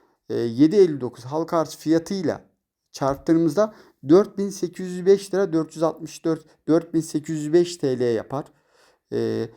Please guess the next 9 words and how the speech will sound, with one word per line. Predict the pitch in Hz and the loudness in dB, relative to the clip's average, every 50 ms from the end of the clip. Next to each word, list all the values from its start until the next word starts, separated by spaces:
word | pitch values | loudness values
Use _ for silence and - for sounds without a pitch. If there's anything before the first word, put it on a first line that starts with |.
| _ _ _ _ _ | _ _ _ _ _
baktığımızda, | - 127 156 175 170 - _ - 220 214 208 208 185 165 208 214 226 240 - _ _ _ _ _ _ _ _ _ _ _ | -2 0 0 0 0 -6 _ -4 -2 -2 -2 -4 -4 -2 -2 -2 -2 -4 -8 _ _ _ _ _ _ _ _ _ _ _
e, | - 127 127 123 | -4 -4 -4 -4
iki | - - 143 - - 190 170 | -6 -12 -16 -10 -8 -4 -2
bin | 202 214 202 185 | -2 0 0 -2
yirmi | 165 156 165 165 180 185 190 170 156 | -2 -2 -2 -2 0 -2 0 2 2
dokuz | 180 180 180 226 202 165 | 2 2 2 -6 -6 -2
yılında | 160 160 151 160 160 156 160 160 | -2 4 4 4 4 4 0 0
teslim | - 143 123 - - 123 113 | 0 -8 -8 -8 -8 -8 -8
edecek | 107 104 110 104 101 113 107 107 | -6 -6 -8 -12 -10 -12 -12 -12